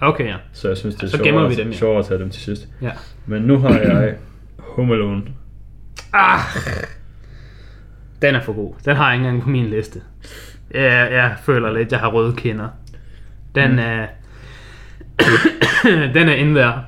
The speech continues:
Speaker 1: Den er en certified julefilm, og den er en certified banger.
Speaker 2: Mm.
Speaker 1: Den er så god.
Speaker 2: Ja.
Speaker 1: Der er ikke så meget at sige til den.
Speaker 2: Nej, man kan heller ikke rigtig diskutere, om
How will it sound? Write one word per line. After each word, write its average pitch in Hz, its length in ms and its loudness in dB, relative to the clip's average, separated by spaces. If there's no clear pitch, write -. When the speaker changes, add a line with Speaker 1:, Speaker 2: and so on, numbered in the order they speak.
Speaker 1:
Den 156 160 6
er 139 100 4
en 143 80 0
certified 135 520 2
julefilm, 135 500 0
og 107 80 -8
den 120 100 -2
er 113 40 0
en 110 80 -4
certified 123 500 2
banger. 113 320 -2
Speaker 2:
Mm. 110 220 -8
Speaker 1:
Den 135 180 0
er 107 120 -4
så 120 140 -6
god. 117 180 -2
Speaker 2:
Ja. - 60 -14
Speaker 1:
Der 131 60 2
er 120 60 2
ikke 123 120 -2
så 139 60 -2
meget 117 120 0
at 110 80 -6
sige 120 120 -4
til 113 140 -8
den. 104 100 -8
Speaker 2:
Nej, - 160 -12
man 104 120 -10
kan 110 100 -8
heller 101 160 -2
ikke 98 160 -4
rigtig 95 220 -10
diskutere, - 500 -8
om 98 60 -10